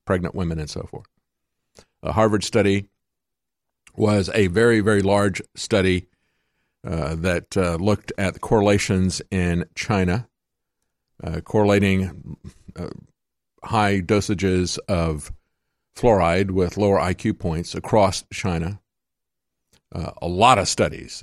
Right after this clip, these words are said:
that were put together. So it was kind of a metadata study. Uh, and when you put something in the water supply, how do you control the dosage? That's what they come back and say, "Well, you know, we've lowered our standards now. You know, they used to be up that high, but now we've lowered them recently." Yeah, why? Because they knew it.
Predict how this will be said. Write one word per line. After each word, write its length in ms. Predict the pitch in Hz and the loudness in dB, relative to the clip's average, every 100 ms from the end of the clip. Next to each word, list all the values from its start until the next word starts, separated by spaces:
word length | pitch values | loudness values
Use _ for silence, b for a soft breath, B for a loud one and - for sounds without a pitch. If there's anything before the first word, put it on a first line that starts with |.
| - | -16
that 200 | 82 80 | -10 -8
were 80 | 80 | -6
put 160 | 90 | -8
together. 260 | 82 78 78 | -8 -10 -8
So 120 | 98 | -2
it 40 | 127 | 0
was 120 | 117 | 0
kind 120 | 135 | 0
of 60 | 95 | 2
a 80 | 85 | 2
metadata 500 | 98 92 82 76 - | 2 2 -2 -6 -8
study. 360 | - 76 - _ _ _ _ _ _ _ _ _ _ | -4 -4 -6 _ _ _ _ _ _ _ _ _ _
Uh, 140 | - - - | -12 -10 -8
and 240 | - 175 160 - | -4 -4 -4 -6
when 180 | 151 220 | 0 2
you 140 | 262 | 0
put 240 | - 240 - | 2 0 2
something 520 | 214 185 202 185 175 - | 0 2 2 2 0 -2
in 160 | 170 156 | 2 4
the 60 | |
water 300 | 147 185 202 | 6 6 4
supply, 500 | - 139 127 120 131 - | 2 0 2 2 2 -2
how 260 | 180 262 262 | -2 -2 -2
do 100 | 214 | -2
you 160 | 208 | -2
control 380 | 202 196 - 208 | -2 -2 2 2
the 100 | 208 | 4
dosage? 540 | 208 226 240 233 113 - | 4 4 4 0 -2 -4
That's 160 | 135 | -2
what 100 | 170 | 0
they 80 | 139 | 0
come 160 | - 139 | 2 2
back 100 | 127 | 2
and 60 | |
say, 60 | 139 | 2
"Well, 320 | 269 311 139 | 4 4 4
you 120 | 269 | 2
know, 100 | 131 | -2
we've 260 | 196 220 160 117 | 0 -4 -4 4
lowered 240 | 185 208 | 6 8
our 140 | 156 | 6
standards 440 | - 147 113 87 92 | 4 2 2 0 -2
now. 220 | 87 - | -4 -4
You 120 | 113 107 | -4 -2
know, 80 | |
they 100 | 113 | 2
used 240 | 160 190 202 | 2 2 2
to 60 | |
be 160 | 240 147 | 4 4
up 140 | 113 | 4
that 180 | 117 90 | 2 2
high, 220 | 98 87 | 0 -2
but 120 | 180 156 | -2 -2
now 140 | 156 | 2
we've 180 | 185 151 | 2 4
lowered 280 | 208 240 156 | 6 4 4
them 160 | 139 | 0
recently." 560 | 123 123 139 120 190 190 | 0 0 -4 -4 -8 -8
Yeah, 120 | 147 | -12
why? 320 | - 98 190 87 | -10 -4 -4 -4
Because 340 | - 101 90 | -4 -2 0
they 140 | 95 | 0
knew 200 | 101 190 | 2 0
it. 280 | - - - | -2 -6 -18